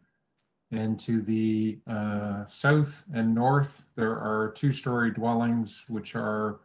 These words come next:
little larger than what the subject site is, uh, with its current detached dwelling.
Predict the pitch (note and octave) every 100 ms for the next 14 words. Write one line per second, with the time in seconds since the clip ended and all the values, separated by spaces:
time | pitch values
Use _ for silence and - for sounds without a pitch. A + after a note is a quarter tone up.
0 | _ _ _ _ A#2 A2 A#2 G#2+ A2+ G#2+
1 | G#2+ G#2+ G#2+ G#2 A2+ G2 G#2 - A2 G#2+
2 | G2+ G#2+ - - _ _ _ _ _ _
3 | _ _ _ _ - G#2+ G#2+ A2+ A2+ -
4 | G#2+ - - - - B2+ A#2 G#2+ - G#2
5 | A#2+ A2 - A#2 E3 B2+ B2+